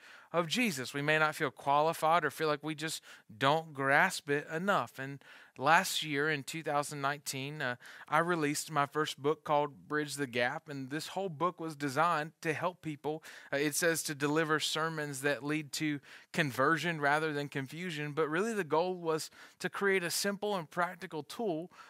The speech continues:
where people could share the gospel, share the good news of Jesus,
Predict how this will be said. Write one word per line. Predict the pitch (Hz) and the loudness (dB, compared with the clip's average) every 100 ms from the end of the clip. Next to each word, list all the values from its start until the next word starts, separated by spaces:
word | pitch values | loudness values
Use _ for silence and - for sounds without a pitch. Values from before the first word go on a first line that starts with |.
| - | -12
where | 175 196 | -2 -2
people | - 220 226 220 208 | 0 -4 -2 0 0
could | - 190 175 160 - - | 0 -2 -2 -6 -18 -10
share | - - - 147 180 | -2 0 4 4 4
the | 180 180 | 2 0
gospel, | 139 160 185 - 123 | 4 4 2 -4 -6
share | 110 - 151 165 | -4 -2 0 0
the | 170 | 0
good | 147 151 151 | -2 -2 0
news | 156 147 | -2 -2
of | 139 | -4
Jesus, | 123 208 170 147 151 | -2 -2 -2 -2 -4